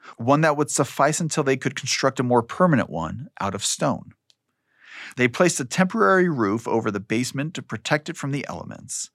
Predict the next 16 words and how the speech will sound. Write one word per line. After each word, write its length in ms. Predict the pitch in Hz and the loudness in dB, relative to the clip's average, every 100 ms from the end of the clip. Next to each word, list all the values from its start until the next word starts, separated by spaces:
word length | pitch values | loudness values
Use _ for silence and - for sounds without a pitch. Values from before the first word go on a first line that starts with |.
| _ _ - | _ _ -8
and 240 | 104 104 | -4 0
then, 400 | 147 151 73 - - _ _ _ | 2 2 0 -10 -18 _ _ _
on 160 | - 113 | 0 2
November 480 | 110 95 123 156 - | 4 4 4 4 2
eighth, 320 | 82 87 92 - - | -2 -6 -8 -10 -2
eighteen 380 | 113 117 147 | -2 0 -2
forty-one, 720 | 143 - 131 139 123 - 101 - _ _ _ - | -2 -2 -2 -2 -6 -12 -18 -20 _ _ _ -10
Joseph 360 | - 117 120 139 | 2 2 2 0
Smith 340 | - 104 92 | -2 -2 -4
invited 400 | 104 98 98 98 | -2 2 2 0
Brigham 320 | 101 110 135 147 | -2 0 2 2
Young 240 | 92 95 | 0 -2
to 140 | 95 95 | -6 -8
dedicate 600 | 98 107 123 123 143 - | -2 0 0 -2 -4 -4
the 100 | 143 | -6
font 500 | - 78 - - | -4 -6 -6 -14